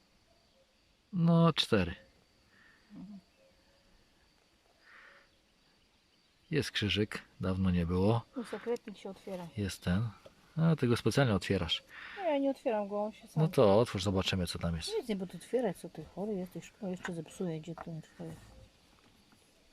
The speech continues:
Speaker 1: Sreberko w całkiem przyzwoitym stanie. Nawet bym powiedział, że piękne.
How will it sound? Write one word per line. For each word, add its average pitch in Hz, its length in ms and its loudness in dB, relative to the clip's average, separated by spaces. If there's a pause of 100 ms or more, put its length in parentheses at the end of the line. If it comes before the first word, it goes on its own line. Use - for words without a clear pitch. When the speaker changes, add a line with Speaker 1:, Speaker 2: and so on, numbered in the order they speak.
(460)
Speaker 1:
Sreberko 98 560 -4
w - 60 -12
całkiem 90 380 -2 (600)
przyzwoitym 98 640 -2
stanie. 98 440 2 (1200)
Nawet 90 440 -4 (460)
bym 98 140 -4
powiedział, 92 380 -2
że 90 120 -4
piękne. - 480 -2